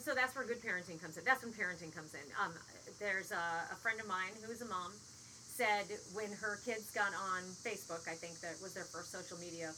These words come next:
platform, when they first got on Facebook, she said to them,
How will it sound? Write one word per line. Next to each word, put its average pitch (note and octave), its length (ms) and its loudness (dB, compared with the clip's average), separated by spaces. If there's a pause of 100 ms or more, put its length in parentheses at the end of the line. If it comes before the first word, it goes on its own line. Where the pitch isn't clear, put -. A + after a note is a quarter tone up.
platform, E3+ 400 -4 (320)
when G#3+ 100 -4
they G#3+ 100 0
first G#3+ 220 -4
got G#3+ 140 4
on G3 80 0
Facebook, G#3+ 400 -4 (160)
she G#3 60 -4
said F#3+ 260 -4
to G3+ 100 -4
them, F3 220 2